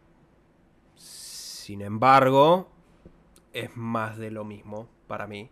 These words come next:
O sea, para mí Breath of the Wild fue una experiencia de decir, "Ah, ok".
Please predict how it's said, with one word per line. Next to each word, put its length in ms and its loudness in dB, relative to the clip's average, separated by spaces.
O 100 -10
sea, 520 -10
para 240 2
mí 260 2
Breath 260 4
of 120 4
the 60 0
Wild 320 4
fue 200 -4
una 200 -2
experiencia 440 -8
de 60 -2
decir, 280 -10
"Ah, 460 0
ok". 240 -10